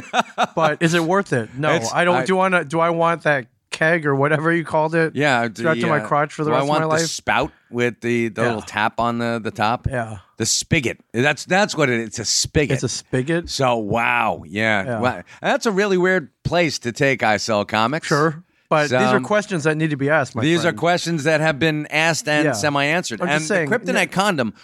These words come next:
Speaker 1: wouldn't that actually turn Superman into Mister Softy?
Speaker 2: Yes.
Speaker 1: I
Speaker 2: No,
Speaker 1: would
Speaker 2: well, no,
Speaker 1: assume,
Speaker 2: not
Speaker 1: yeah.
Speaker 2: necessarily. It would weak-
Speaker 1: Kryptonite causes him pain.
Speaker 2: It would weaken him. Sure. Pain,
Speaker 1: But,
Speaker 2: okay.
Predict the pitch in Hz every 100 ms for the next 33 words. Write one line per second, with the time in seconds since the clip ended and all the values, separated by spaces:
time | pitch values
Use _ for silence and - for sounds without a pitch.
0 | - - 202 302 247 208 - _ - 139
1 | - 151 147 139 - _ _ - 127 139
2 | 139 131 - 127 131 131 131 127 123 120
3 | 123 120 117 123 107 - 107 120 160 147
4 | 110 - 143 95 - - - _ - 151
5 | 214 427 427 440 440 453 190 151 - 131
6 | 151 170 160 - 190 170 214 214 247 226
7 | - 196 160 151 160 127 - 135 143 160
8 | 202 170 190 170 139 170 208 156 120 123
9 | 175 190 _ - 175 117 135 - 170 180
10 | 196 165 147 147